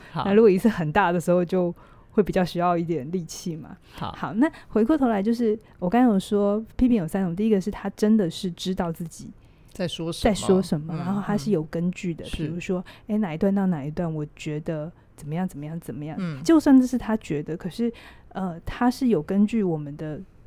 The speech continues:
Speaker 2: 呃，真实的内容
Speaker 1: 嗯，嗯，嗯。
Speaker 2: 的一些想法，然后他没有要刻意曲解你的话，
Speaker 1: 是。
Speaker 2: 我觉得这些批评，大家要也有能力去把它收下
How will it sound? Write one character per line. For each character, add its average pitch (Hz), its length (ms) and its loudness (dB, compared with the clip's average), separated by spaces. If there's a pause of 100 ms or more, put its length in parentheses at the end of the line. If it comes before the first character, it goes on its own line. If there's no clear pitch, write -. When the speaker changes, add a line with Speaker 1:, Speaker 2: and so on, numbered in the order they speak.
(140)
Speaker 2:
呃， 160 200 -12 (400)
真 277 220 2
实 170 300 -6
的 175 100 -2
内 220 280 6
容 151 260 -6
Speaker 1:
嗯， 240 60 -8
嗯， 160 400 -6 (180)
嗯。 175 60 -16 (100)
Speaker 2:
的 180 140 -2
一 202 160 0
些 196 260 -2
想 160 400 -8
法， - 400 -8
然 180 140 -2
后 226 180 0
他 233 220 0
没 220 160 4
有 190 160 0
要 190 160 0
刻 - 220 0
意 208 220 0
曲 208 280 -4
解 156 240 -6
你 151 140 -6
的 156 120 -12
话， - 300 -10 (120)
Speaker 1:
是。 - 200 -4
Speaker 2:
我 202 40 4
觉 285 80 2
得 294 60 2
这 285 100 0
些 269 160 0
批 247 220 2
评， 170 240 -2 (320)
大 240 160 0
家 208 180 -2
要 214 160 2
也 175 300 -2
有 180 160 2
能 160 240 -4
力 202 100 0
去 190 300 -4
把 - 160 -8
它 175 180 -8
收 170 300 -2
下 170 300 -6